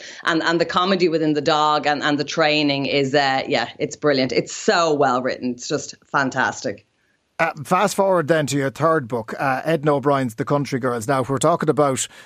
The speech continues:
Speaker 2: painting Ireland in a bad light in the nineteen eighties, uh, this, this is a doozy <laughs> about nineteen fifties rural Ireland, isn't it?
Speaker 1: This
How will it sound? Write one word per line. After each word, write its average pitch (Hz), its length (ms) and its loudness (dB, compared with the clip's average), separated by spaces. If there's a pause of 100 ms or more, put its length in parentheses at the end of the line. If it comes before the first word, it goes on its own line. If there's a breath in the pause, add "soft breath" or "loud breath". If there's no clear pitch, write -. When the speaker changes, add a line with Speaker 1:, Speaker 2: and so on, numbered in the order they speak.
(200 loud breath)
Speaker 2:
painting 139 320 2
Ireland 135 340 2
in 127 120 -2
a 123 40 -2
bad 135 300 0
light 131 240 0
in 127 80 0
the 120 80 -4
nineteen 131 380 0
eighties, 131 400 -2
uh, 131 160 -2
this, 147 320 0 (320 loud breath)
this 170 240 2
is 165 100 2
a 175 80 4
doozy 170 420 4
<laughs> 139 60 2
about 170 240 2
nineteen 175 380 2
fifties 143 420 2
rural 147 260 4
Ireland, 135 360 0
isn't 147 160 -4
it? 120 100 -6 (540 loud breath)
Speaker 1:
This 175 280 2